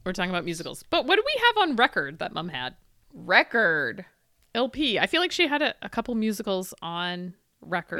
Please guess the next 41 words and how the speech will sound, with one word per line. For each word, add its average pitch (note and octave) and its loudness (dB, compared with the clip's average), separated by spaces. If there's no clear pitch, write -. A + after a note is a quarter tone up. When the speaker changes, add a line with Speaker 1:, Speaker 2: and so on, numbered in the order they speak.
Speaker 2:
We E3 2
Speaker 1:
in E3 6
Speaker 2:
did? C#5 8
Speaker 1:
our A#4+ 6
house, D3+ -6
didn't D4 -4
we? A4+ 0
Speaker 2:
When C4+ 6
you D#4 6
said E4 8
Oliver, B3+ 6
that A3+ 0
sounded G#3+ -2
familiar. E3+ -6
Speaker 1:
Oh, D#4+ 0
we A#3 0
def-, B3 8
we A#3 2
absolutely G#3+ 2
had F3 2
Oliver, D#3 0
but E3 0
I E3+ 2
feel - -2
like C#4+ -2
we B3 0
stole G#3+ 0
that F3+ 0
from D#3+ -4
our D#3+ -4
grandmothers. D#3+ -4
<laughs> - -12
Speaker 2:
Wait, D4+ 8
I'm C4 6
getting, C4+ 10
I'm A#3+ 2
getting E4+ 10
in E4+ 4
music. C4 4
I A#3+ 4
mean, D4 4